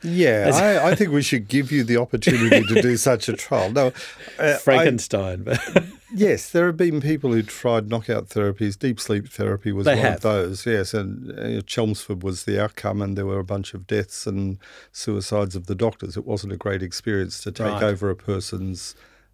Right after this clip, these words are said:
Speaker 1: uh, anaesthetised state. It just
Speaker 2: Mm.
Speaker 1: didn't work out well.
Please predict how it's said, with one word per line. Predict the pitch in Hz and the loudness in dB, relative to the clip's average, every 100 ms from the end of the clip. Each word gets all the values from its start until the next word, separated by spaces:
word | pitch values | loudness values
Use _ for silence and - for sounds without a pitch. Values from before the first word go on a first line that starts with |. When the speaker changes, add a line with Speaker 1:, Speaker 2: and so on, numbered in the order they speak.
| - | -6
Speaker 1:
uh, | 101 92 - | -4 -4 -4
anaesthetised | 107 104 101 104 101 101 92 | 0 0 -2 -8 -6 -4 -4
state. | - - 117 78 120 | -6 -4 -4 -2 -2
It | |
just | 127 139 | 0 0
Speaker 2:
Mm. | |
Speaker 1:
didn't | 98 90 90 | -2 -6 -6
work | 101 - | -6 -2
out | 135 120 | -2 -2
well. | 87 76 | -8 -12